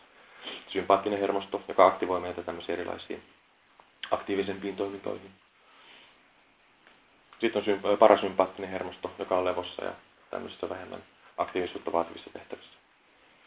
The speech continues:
Jos sympaattinen hermosto on liian aktivoitunut, kroppa erittyy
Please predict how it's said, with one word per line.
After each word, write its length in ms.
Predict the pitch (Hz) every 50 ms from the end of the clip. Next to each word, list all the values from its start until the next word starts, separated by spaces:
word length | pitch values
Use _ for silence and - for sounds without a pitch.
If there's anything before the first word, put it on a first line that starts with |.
| - _
Jos 140 | - 87 -
sympaattinen 520 | - 101 104 101 107 107 - 110 110 104 104
hermosto 420 | 107 101 101 101 - - - 98
on 180 | 95 95 95 -
liian 240 | 104 110 110 101 95
aktivoitunut, 500 | - - 101 98 98 95 - 95 95 95 - - _ _ _ _ -
kroppa 280 | 95 92 - - 90
erittyy 300 | 87 90 87 - - 92